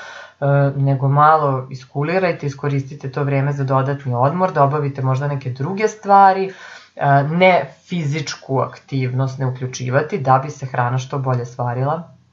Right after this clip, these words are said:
I onda kada lepo mozak obavi ovaj najgori deo posla varenja i najteži, e, onda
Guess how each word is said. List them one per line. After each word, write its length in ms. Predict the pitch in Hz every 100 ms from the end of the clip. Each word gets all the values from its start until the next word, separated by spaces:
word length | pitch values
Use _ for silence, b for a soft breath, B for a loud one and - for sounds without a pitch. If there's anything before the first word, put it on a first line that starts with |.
| _ _ -
I 140 | 180 151
onda 260 | 160 156
kada 540 | 151 151 151 147 135 -
lepo 440 | 139 143 135 - 127
mozak 420 | 135 143 135 -
obavi 340 | 127 139 139
ovaj 180 | 127 131
najgori 560 | 135 139 139 135 147 135
deo 260 | 131 123
posla 340 | 127 127 127 135
varenja 460 | 127 127 156 156
i 60 | 131
najteži, 500 | 127 127 156 185 180
e, 80 | 147 B B B B 147 143 143
onda 720 | 151 156 147 143 135 131 131